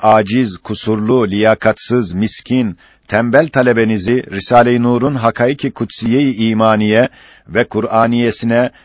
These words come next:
ve sevgili üstadın terbiye-i maneviye ve maddiyesine mazhar buyuran Cenab-ı Erhamur Rahimine hadsiz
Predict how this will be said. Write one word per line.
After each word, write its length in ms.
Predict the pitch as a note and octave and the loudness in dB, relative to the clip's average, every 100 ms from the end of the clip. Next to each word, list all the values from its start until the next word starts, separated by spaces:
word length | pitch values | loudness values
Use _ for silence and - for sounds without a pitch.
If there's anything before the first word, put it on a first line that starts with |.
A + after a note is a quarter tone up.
| _ | _
ve 60 | F#2+ | -10
sevgili 500 | - A2+ G#2 B2+ D3+ | -2 -2 0 -2 -2
üstadın 580 | C3+ - C3 B2 B2 A2+ | -4 -2 2 2 0 -2
terbiye-i 540 | A#2 A2+ A#2 A#2+ D3+ | 0 0 0 0 0
maneviye 680 | A#2+ A#2 A2+ A#2 A#2+ C#3 C3+ | 2 2 2 0 2 2 2
ve 160 | A#2+ G2+ | 2 2
maddiyesine 760 | A2 G2 A2 A2+ G2+ G#2+ G#2+ | 0 -2 -2 -2 -2 -2 -2
mazhar 540 | G2+ G2+ G2 B2 C#3+ | -2 -4 0 0 0
buyuran 460 | A2+ A2+ G#2+ G#2+ F#2+ | -2 0 0 0 -2
Cenab-ı 500 | F#2 G#2+ C3 G#2+ G#2+ - | -2 2 2 2 0 0
Erhamur 480 | A#2+ A2 A2+ G#2 | -2 -2 -4 -2
Rahimine 800 | G#2 G#2 F#2+ G#2 G2+ G2 G2+ A#2+ - - | 2 2 0 -2 -2 0 0 -2 -6 -12
hadsiz 420 | - A2+ - D#3 | -4 -4 -2 -4